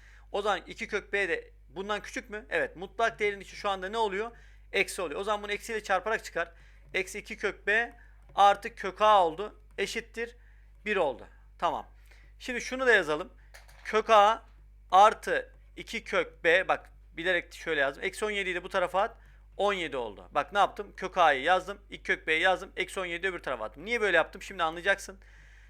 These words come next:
Çat çat. Ne geldi? İki kök A eşittir on sekiz. Kök A eşittir dokuz oldu.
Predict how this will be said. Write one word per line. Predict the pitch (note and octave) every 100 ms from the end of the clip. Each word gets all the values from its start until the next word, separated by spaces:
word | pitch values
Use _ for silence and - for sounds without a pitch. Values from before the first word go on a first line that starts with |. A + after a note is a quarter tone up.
| - -
Çat | A3 G#3+
çat. | - G#3 - - - - -
Ne | G3
geldi? | A3 G#3 G3+
İki | - - G#3
kök | G3 F3+
A | F3 C#3 -
eşittir | D#3+ - - D#3 A#2+ -
on | - E3 G3
sekiz. | G3+ F#3+ - - - - - -
Kök | - G3+ F#3+
A | G#3+ F3+ D3
eşittir | F3+ G3 - A3+ F3+
dokuz | F#3+ G3 D#3+
oldu. | A#2+ F#2